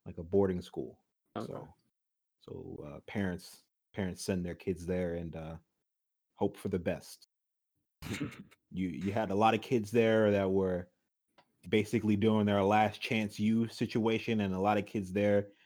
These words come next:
Speaker 1: that, uh, thought they were signing up for something great, a better cause.
Speaker 3: <laughs>
Speaker 1: And, uh, you just mix those two, two kids together, and I don't know,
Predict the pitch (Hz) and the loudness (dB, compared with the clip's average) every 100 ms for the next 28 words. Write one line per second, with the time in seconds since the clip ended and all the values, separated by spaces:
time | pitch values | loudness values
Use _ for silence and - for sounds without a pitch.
0 | _ _ - 87 87 87 85 82 82 _ | _ _ -10 -6 -4 -4 -4 -6 -10 _
1 | _ _ - 98 95 98 95 92 87 87 | _ _ -2 0 0 -2 0 0 -2 -6
2 | 110 95 98 98 - 90 - 95 95 95 | -4 -2 -2 -2 -6 -10 -6 -4 -2 2
3 | 95 - _ _ _ _ - 87 90 98 | 0 0 _ _ _ _ -12 -6 -2 -2
4 | 92 110 90 87 - - - 127 - - | 0 2 2 0 -4 2 2 2 0 -2
5 | 165 131 _ - - - - - 82 82 | -6 -12 _ -20 -18 -18 -16 -12 -10 -8
6 | 80 82 78 _ _ _ _ _ _ 160 | -10 -12 -16 _ _ _ _ _ _ -16
7 | 160 151 151 _ _ _ _ _ _ _ | -14 -16 -20 _ _ _ _ _ _ _
8 | _ 87 92 104 104 113 107 - 107 104 | _ -6 -2 -2 0 -2 -2 -2 2 2
9 | 101 - - 113 110 107 _ _ - 110 | 0 -4 0 2 2 -4 _ _ -8 -6
10 | - 107 - 101 101 95 95 92 90 90 | -2 -2 -2 -2 0 2 0 0 -4 -8
11 | _ _ _ _ - 185 202 196 80 | _ _ _ _ -6 -2 0 0 -4